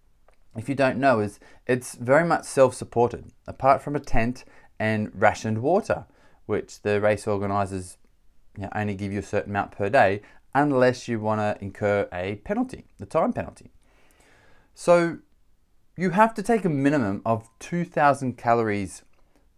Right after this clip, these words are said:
per day. So you're out there for seven days, you have to turn up at the start line and show the organisers that you have the equivalent of fourteen thousand calories.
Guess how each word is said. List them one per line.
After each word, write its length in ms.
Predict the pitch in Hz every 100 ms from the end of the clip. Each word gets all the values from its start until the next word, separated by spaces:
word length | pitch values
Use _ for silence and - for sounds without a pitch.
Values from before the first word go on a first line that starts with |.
| _ _ -
per 140 | 123
day. 220 | 104 - - _ _ - _ _ _ _ _ _ _
So 160 | - 127
you're 320 | 123 127 135
out 180 | 151 143
there 160 | 143
for 480 | 131 139 127 117 113 - _ _ _ _ _ _ - - - - _ - - -
seven 280 | - 147 151
days, 420 | 113 117 123 - _ - _
you 180 | 123 143
have 220 | 147 143
to 80 | -
turn 240 | 117 135 131
up 120 | 127
at 80 | 113
the 60 |
start 360 | - 110 101 95
line 260 | 104 101 -
and 200 | 98 101
show 220 | - 143
the 120 | 143 120
organisers 560 | 104 98 95 98 98
that 120 | 104
you 280 | - 131 156
have 260 | 139 131 127
the 60 |
equivalent 500 | 110 - 104 107 104 -
of 160 | 101
fourteen 880 | - - 131 143 - - 127 127 127 -
thousand 540 | 107 98 92 92 98 101 -
calories. 580 | 156 135 90 - -